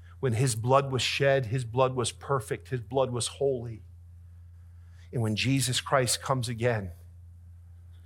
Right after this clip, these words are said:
he's coming again to rule and reign as King of Kings and Lord of Lords.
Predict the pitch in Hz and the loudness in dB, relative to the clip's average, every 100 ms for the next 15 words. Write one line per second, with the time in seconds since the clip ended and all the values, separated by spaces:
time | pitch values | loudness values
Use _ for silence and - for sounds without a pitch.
0 | - - - 113 - - 127 127 123 110 | -20 -14 -6 -4 -2 -2 0 0 0 0
1 | 127 113 110 113 113 110 101 101 92 - | 0 0 -2 -2 -2 -2 -2 -2 -4 -12
2 | - - - - - - - - - - | -18 -20 -20 -20 -20 -20 -20 -20 -14 -2
3 | - - - 147 147 131 - - 113 101 | -2 -2 -2 2 2 2 -2 -2 -2 -2
4 | 95 87 - - - - - - - - | -6 -8 -8 -8 -16 -20 -20 -20 -20 -20
5 | - - 107 98 104 104 98 95 95 90 | -20 -12 -4 0 0 0 -2 -2 -4 -8
6 | - - - | -8 -8 -8